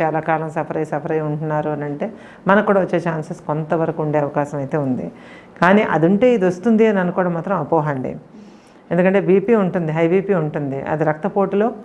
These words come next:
తేడాల వల్ల హై బీపీ వస్తుంది మనకి. అది,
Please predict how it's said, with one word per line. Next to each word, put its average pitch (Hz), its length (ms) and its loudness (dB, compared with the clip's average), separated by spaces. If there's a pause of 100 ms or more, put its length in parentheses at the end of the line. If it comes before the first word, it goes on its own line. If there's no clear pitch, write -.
(340)
తేడాల 190 300 6
వల్ల 185 220 2
హై 214 200 0
బీపీ 196 280 0
వస్తుంది 156 360 0
మనకి. 135 480 -6
అది, 196 220 2